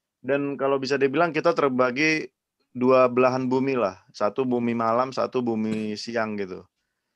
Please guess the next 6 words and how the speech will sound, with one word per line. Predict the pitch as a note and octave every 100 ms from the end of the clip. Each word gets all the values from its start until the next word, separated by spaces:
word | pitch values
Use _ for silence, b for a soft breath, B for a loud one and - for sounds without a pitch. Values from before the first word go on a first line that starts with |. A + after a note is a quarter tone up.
| _ _ A2
Jadi | C3
biasanya | C#3+ C#3+ C3 C3 D#3 E3
kalau | D3 C#3+ C#3 - -
kita | C3+ C3+ C3+
mau, | C3+ C3+ C3+ C3 C3 - _ _ _ _ _ _ -
eh, | B2+ C3